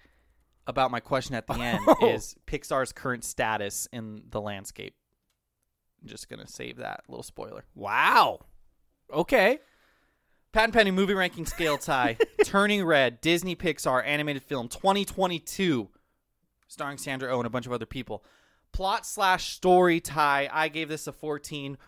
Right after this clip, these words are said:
Speaker 1: Why don't you give me your score and explanation, and then I'll explain my thought process.
Speaker 2: <sighs> I give it a fifteen. Um, look, it was kinda like a coming-of-age thing. She had this,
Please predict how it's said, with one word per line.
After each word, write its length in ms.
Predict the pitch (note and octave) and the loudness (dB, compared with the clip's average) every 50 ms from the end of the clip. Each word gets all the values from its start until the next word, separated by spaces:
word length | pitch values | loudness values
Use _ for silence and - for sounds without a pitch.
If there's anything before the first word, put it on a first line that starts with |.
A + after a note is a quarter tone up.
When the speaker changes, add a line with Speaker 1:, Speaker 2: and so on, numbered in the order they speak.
| _ | _
Speaker 1:
Why 120 | - C#3+ D3+ | -6 -6 -6
don't 140 | D#3 C#3+ - | -6 -6 -10
you 60 | D3+ | -8
give 140 | C#3+ D#3 C#3+ | -6 -6 -6
me 80 | D3 C#3 | -4 -4
your 180 | B2+ C3+ C#3 C3+ | -4 -4 -4 -4
score 480 | - - - C#3 C3 B2+ B2+ B2 - - | -6 -8 -8 -6 -4 -4 -4 -4 -6 -8
and 80 | C3+ B2+ | -10 -10
explanation, 600 | B2 - - - B2+ A#2+ A2+ A2+ A2 - - A2+ | -10 -10 -12 -14 -12 -10 -10 -10 -12 -12 -14 -14
and 100 | A2 A2 | -12 -12
then 80 | G#2+ | -10
I'll 120 | G#2 G#2 G2+ | -10 -10 -10
explain 340 | - - - - G#2+ G#2+ | -12 -14 -14 -14 -14 -12
my 160 | G#2 G#2 G2+ G2 | -12 -12 -14 -12
thought 260 | - G2+ F#2+ G2+ - | -12 -12 -12 -12 -14
process. 520 | - F#2+ F#2+ - - - - - - - _ _ _ | -14 -14 -14 -16 -18 -20 -20 -20 -20 -20 _ _ _
Speaker 2:
<sighs> 220 | _ _ _ _ | _ _ _ _
I 640 | - - - - - - - - - - - - G3+ B3+ | -12 -12 -10 -10 -12 -12 -14 -16 -16 -14 -2 0 2 4
give 120 | D4 C#4+ | 6 4
it 20 | C4 | 4
a 40 | G#3 | 4
fifteen. 520 | - A#3 A#3 - - - D#3+ A#2+ F#2+ - - - _ _ - | 2 0 -2 -2 -2 -4 -6 -6 -6 -10 -16 -20 _ _ -6
Um, 800 | E3 E3 E3 E3 E3 E3 E3 E3 E3 E3 E3 D#3+ D#3+ D#3+ D#3+ F3 F#3 | -2 0 2 4 4 2 2 0 -2 -4 -4 -6 -6 -6 -6 0 4
look, 220 | D4 B3+ F#3 F3+ | 4 4 4 4
it 40 | G3 | 2
was 120 | F#3 G3+ - | 0 0 2
kinda 220 | - C#4+ B3+ B3 | 0 2 2 2
like 160 | B3 B3 B3 | 2 0 0
a 60 | A#3 | -2
coming-of-age 680 | - - A3 A3 A3+ A3+ A3+ G3+ G#3 G3+ G#3 G3 F3+ - | 0 2 2 2 2 0 2 4 6 6 6 4 2 0
thing. 300 | - F3+ F3 F3+ F#3+ G#3 | 0 0 2 2 0 -2
She 200 | - - G3 F#3 | -4 -4 -2 0
had 280 | F#3 F#3 F3+ F3 F3 F3+ | 2 2 2 0 0 0
this, 500 | F#3+ F#3+ F#3 - - - - - - | 0 0 0 0 -2 -4 -6 -6 -8